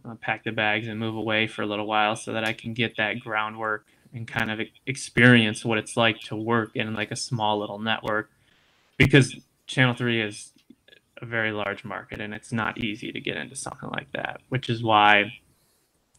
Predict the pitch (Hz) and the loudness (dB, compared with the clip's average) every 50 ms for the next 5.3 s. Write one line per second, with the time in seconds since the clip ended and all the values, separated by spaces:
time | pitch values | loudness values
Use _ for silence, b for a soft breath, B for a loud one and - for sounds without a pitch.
0 | _ - - 110 107 104 127 127 127 - 139 123 120 110 110 - 120 117 117 117 | _ -2 0 2 6 8 8 8 8 8 8 8 8 6 4 2 4 4 6 6
1 | 120 131 127 113 - - - - - 113 104 107 107 107 107 104 104 110 110 104 | 6 4 4 2 0 -2 -6 -8 -6 -4 0 2 4 4 4 2 -2 -2 -2 0
2 | 104 110 117 135 156 170 151 - _ - 117 107 107 107 110 110 101 101 101 104 | 2 2 2 2 0 -2 -6 -12 _ -6 -4 -4 -4 -4 -4 -4 -4 -4 -4 -4
3 | 104 104 110 113 120 123 123 127 - 127 120 - - 120 113 113 110 107 - - | -4 -4 -4 -4 -4 -4 -4 -4 -2 -4 -4 -4 -4 -6 -4 -2 -2 -2 -2 -2
4 | 123 123 123 120 123 123 120 - _ 131 127 120 127 123 120 120 123 123 120 117 | -2 -2 -2 -2 -2 -2 -4 -6 _ -6 -4 -2 -2 -4 -2 -2 -2 -2 -2 -2
5 | 120 117 110 107 101 | -4 -4 -6 -6 -6